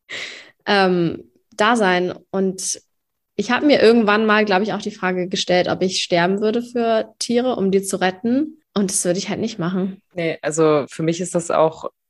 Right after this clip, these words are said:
Speaker 2: also ich, ich bin mir selber immer noch am wichtigsten. Und dann
Speaker 1: Mhm.
Speaker 2: natürlich kommen an zweiter Stelle quasi ja die Tiere, ähm, dadurch, dass die einfach sich selber helfen und nicht selber retten können. Aber ja, also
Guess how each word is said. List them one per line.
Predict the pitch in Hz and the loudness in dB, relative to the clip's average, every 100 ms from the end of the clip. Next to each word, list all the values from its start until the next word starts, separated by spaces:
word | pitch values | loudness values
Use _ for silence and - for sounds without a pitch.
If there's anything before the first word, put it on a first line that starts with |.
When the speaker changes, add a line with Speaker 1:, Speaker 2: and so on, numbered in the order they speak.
| _ _ - - _ _ _ | _ _ -20 -20 _ _ _
Speaker 2:
also | - 147 151 | -4 -2 -2
ich, | 135 - | -6 -10
ich | 135 - | -12 0
bin | 190 196 | 2 4
mir | 170 | 4
selber | 156 175 180 165 | 6 4 4 2
immer | 170 | 2
noch | 165 | 0
am | 156 151 | -2 -4
wichtigsten. | 165 - 151 - - 139 143 | -8 -4 -6 -4 -6 -8 -6
Und | 147 143 - - | -6 -6 -10 -2
dann | 214 208 | 2 4
Speaker 1:
Mhm. | |
Speaker 2:
natürlich | 170 214 190 185 - | 4 0 0 0 0
kommen | - 208 - _ _ _ - | -4 -4 -6 _ _ _ -8
an | 156 | -6
zweiter | - 156 165 | 0 0 2
Stelle | - 180 | 2 2
quasi | - - 147 143 | 0 0 0 2
ja | 143 | 0
die | 151 | -2
Tiere, | - 190 196 151 175 - - - _ | -4 0 2 2 -2 -6 -20 -20 _
ähm, | 151 151 143 | -4 -4 0
dadurch, | 147 151 | 0 0
dass | - - | -4 -8
die | - 107 | -2 -2
einfach | 131 160 - - | -2 -4 -6 -10
sich | 143 143 - _ _ _ _ _ _ - | -8 -6 -8 _ _ _ _ _ _ -10
selber | - 143 147 139 | 0 2 4 2
helfen | 151 147 147 | 2 -2 -6
und | |
nicht | 139 - _ - | -10 -16 _ -4
selber | 139 143 | -2 0
retten | 143 147 | -2 -6
können. | - 151 175 - - - - - - | -8 -8 -8 -12 -20 -20 -20 -16 -6
Aber | 156 143 143 135 131 135 - - - - - | -4 -2 0 0 -2 -4 -10 -20 -20 -20 -8
ja, | 120 110 - _ - | -6 -6 -10 _ -12
also | - 139 135 | -8 -4 -4